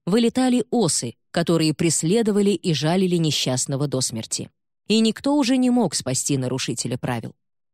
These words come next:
Естественно, что мифы майя осмысляют и развитие хозяйственной деятельности, в частности, приручение и использование животных.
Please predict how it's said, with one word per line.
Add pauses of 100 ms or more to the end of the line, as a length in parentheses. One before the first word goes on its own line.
(800)
Естественно,
что
мифы
майя
осмысляют
и
развитие
хозяйственной
деятельности, (140)
в
частности,
приручение
и
использование
животных.